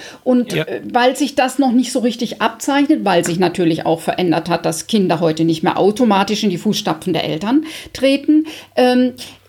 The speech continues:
Speaker 1: eine große Unsicherheit, dies-, ja, und damit einfach fehlende Klarheit, wie geht es hier weiter?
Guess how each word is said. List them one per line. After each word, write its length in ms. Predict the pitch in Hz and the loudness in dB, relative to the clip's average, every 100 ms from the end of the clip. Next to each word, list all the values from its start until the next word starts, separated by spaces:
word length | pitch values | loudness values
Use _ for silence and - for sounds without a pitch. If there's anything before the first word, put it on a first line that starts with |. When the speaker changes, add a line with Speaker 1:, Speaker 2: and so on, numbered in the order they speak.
| 82 | -4
Speaker 1:
eine 180 | 277 254 | 0 0
große 440 | 247 302 349 359 - | 2 2 4 2 2
Unsicherheit, 1000 | 294 381 392 330 349 320 339 494 - 294 | 4 4 0 -2 0 2 2 -2 -4 -4
dies-, 260 | 240 - | -4 -4
ja, 180 | 247 247 359 | 0 2 2
und 260 | 302 294 | 2 2
damit 460 | 220 208 254 240 - | 2 2 0 -2 -2
einfach 400 | 233 233 294 294 | -2 0 -2 -4
fehlende 420 | - 233 233 247 | -4 0 2 2
Klarheit, 540 | 285 208 165 180 269 254 | 0 -2 0 0 0 -2
wie 80 | |
geht 200 | 226 190 | 0 -2
es 120 | 226 - | -2 0
hier 180 | 330 | 0
weiter? 400 | 254 123 - - | 2 0 -4 -12